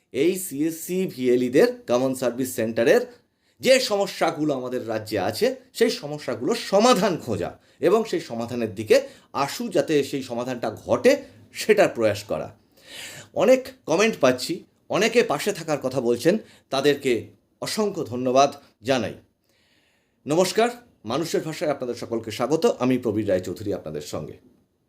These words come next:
এখন বিষয়টা হচ্ছে এই যে, আপনাদের যারা বলছেন যে সিএ, অনেক কমেন্টে পেয়েছি যে "সিএসসিতে কিচ্ছু হবে না, ফালতু,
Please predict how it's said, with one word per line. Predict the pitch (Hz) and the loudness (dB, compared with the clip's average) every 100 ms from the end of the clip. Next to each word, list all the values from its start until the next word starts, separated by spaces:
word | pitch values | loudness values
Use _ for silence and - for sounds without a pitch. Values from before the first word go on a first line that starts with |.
| _ _ | _ _
এখন | - | -16
বিষয়টা | 110 170 - 247 233 | -12 -8 -2 -2 -2
হচ্ছে | 214 214 | -4 -4
এই | - 127 113 | 0 0 2
যে, | 107 104 - _ _ _ _ _ _ _ - | 0 -2 -4 _ _ _ _ _ _ _ -8
আপনাদের | 127 - 185 151 123 - - - - | -8 -4 2 2 2 -8 -20 -20 -16
যারা | 110 135 156 208 | 0 4 4 6
বলছেন | 185 175 - 113 98 - _ _ _ _ _ _ - | 6 6 4 -4 -6 -14 _ _ _ _ _ _ -2
যে | 190 | 0
সিএ, | 185 185 185 185 | 2 4 4 4
অনেক | - 262 | -2 -2
কমেন্টে | 262 208 214 214 | 2 2 4 2
পেয়েছি | 156 139 131 98 82 _ _ - | 6 4 4 -8 -12 _ _ -4
যে | 165 | -2
"সিএসসিতে | - 208 220 - 220 214 | 0 6 6 6 4 4
কিচ্ছু | 190 185 165 | 4 -2 0
হবে | 131 123 | 2 2
না, | 127 | 0
ফালতু, | 127 131 110 - | 2 2 2 -4